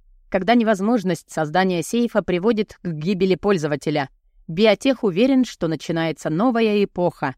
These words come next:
эпоха полной генетической модификации, расширяющей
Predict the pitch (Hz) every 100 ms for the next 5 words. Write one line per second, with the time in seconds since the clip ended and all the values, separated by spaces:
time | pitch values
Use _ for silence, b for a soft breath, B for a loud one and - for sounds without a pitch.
0 | _ _ _ 180 - 196 - 165 214 262
1 | 233 226 196 185 185 - 190 - 165 175
2 | 160 151 - 151 190 208 - 170 147 -
3 | _ _ - 156 - - 165 214 254 208
4 | -